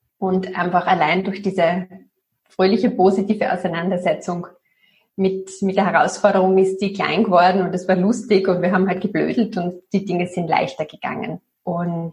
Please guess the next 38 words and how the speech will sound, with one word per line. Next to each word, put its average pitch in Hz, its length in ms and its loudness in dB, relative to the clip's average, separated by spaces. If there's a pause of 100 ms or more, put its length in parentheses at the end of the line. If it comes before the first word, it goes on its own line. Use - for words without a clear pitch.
das - 160 -8
war 165 100 0
so 170 120 -6
der, 170 340 -4
das, 185 200 -2
der - 100 0
erste 180 260 2
Moment, 190 400 4
da 185 100 2
war 175 160 4
von 190 120 2
einem 180 120 0
Kinderbuch 208 520 4
noch 185 320 -2
weit 151 160 0
und 196 160 2
breit 165 260 -2
keine 160 220 -4
Rede. 226 360 2 (440)
Äh, 180 240 -2
der 180 140 0
Gedanke, 180 500 -2
eins 175 320 -4
zu - 80 -10
schreiben, 180 500 2
ist 190 140 -4
dann 180 320 0
erst 180 200 -4
ein 190 140 -12
bisschen 180 160 -8
später 156 380 -4
gekommen. 196 680 0 (640)
Da 185 180 -2
habe 180 200 2
ich 185 60 4
ein 185 80 2
Interview 190 480 4
geführt 196 640 -2